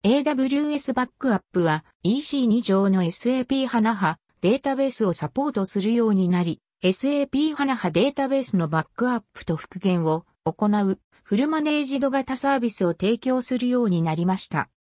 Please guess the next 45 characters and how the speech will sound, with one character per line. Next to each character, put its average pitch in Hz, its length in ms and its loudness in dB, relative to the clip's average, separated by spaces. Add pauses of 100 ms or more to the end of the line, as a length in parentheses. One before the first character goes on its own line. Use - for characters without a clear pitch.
(340)
Amazon 302 480 2
イ 285 140 0
ー 285 40 -4
シ 277 260 -2
ー - 20 2
二 220 160 2
で 202 140 0
実 165 260 -4
行 233 240 0
さ 208 140 -2
れ 196 100 0
て 190 140 -4
い 175 160 -2
る 151 180 -8 (180)
エ 170 120 2
ス 269 160 -2
エ 285 160 0
ー 269 40 -8
ピ 269 120 -2
ー - 60 2
派 247 180 0
那 240 140 2
デ 254 180 2
ー 240 40 -2
タ 240 140 0
ベ 233 180 2
ー 233 40 0
ス 220 160 -2
用 185 340 2 (240)
エ 247 220 4
ー - 20 0
ダ 285 140 0
ブ 254 100 -2
リ 277 120 0
ュ 294 100 0
ー - 20 -2
エ 294 80 -2
ス 262 140 -4
バ 254 140 -2
ッ - 120 -12
ク 262 140 0
ア 190 40 2
ッ - 40 -2 (120)
プ 160 120 -2
は、 139 200 0